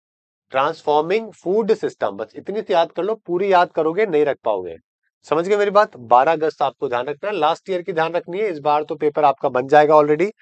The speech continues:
तो आपको करने की जरूरत नहीं है। चलो, कौन सा राष्ट्रीय उद्यान सैटेलाइट फोन से लेंस होने वाले भारत का पहला राष्ट्रीय उद्यान है जो कि बन गया है, बताइए?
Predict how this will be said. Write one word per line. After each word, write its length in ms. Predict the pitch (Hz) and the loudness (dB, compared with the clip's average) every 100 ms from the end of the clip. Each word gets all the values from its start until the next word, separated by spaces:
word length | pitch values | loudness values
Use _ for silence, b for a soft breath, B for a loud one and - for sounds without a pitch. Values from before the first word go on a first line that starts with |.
| b b _ | b b _
तो 60 | 139 | 2
आपको 260 | 135 - 151 | 2 2 -4
करने 280 | 139 135 | -2 -4
की 100 | 131 | -6
जरूरत 340 | 120 123 180 151 | -4 -4 -4 -6
नहीं 280 | 110 101 90 | -10 -10 -14
है। 120 | 80 _ _ _ _ _ _ _ _ | -16 _ _ _ _ _ _ _ _
चलो, 220 | 143 113 82 _ - | -4 -4 -6 _ -4
कौन 200 | 151 196 | -4 -2
सा 100 | 233 | 0
राष्ट्रीय 360 | 214 196 - 208 | 0 0 0 -2
उद्यान 360 | 147 165 190 | -2 -2 -4
सैटेलाइट 500 | - 156 170 202 214 | -2 -4 -2 -2 -2
फोन 300 | - 165 180 | -4 -6 -6
से 260 | - 147 101 _ 113 | -2 -2 -2 _ -12
लेंस 320 | 131 175 - | -8 -6 -4
होने 160 | 151 160 | -2 0
वाले 240 | 151 156 | 0 0
भारत 280 | 139 131 139 | -2 -4 -4
का 80 | 175 | -6
पहला 280 | - 165 208 | -4 -2 0
राष्ट्रीय 420 | 180 156 - 180 | 2 2 0 -6
उद्यान 340 | 156 107 135 151 | -8 -8 -8 -8
है 60 | |
जो 140 | 151 131 | -8 -8
कि 120 | 175 | -8
बन 180 | 131 107 | -10 -10
गया 160 | 104 87 | -12 -14
है, 120 | - _ _ _ _ _ _ _ _ _ - | -18 _ _ _ _ _ _ _ _ _ -10
बताइए? 440 | 120 120 98 87 | -4 -2 -4 -8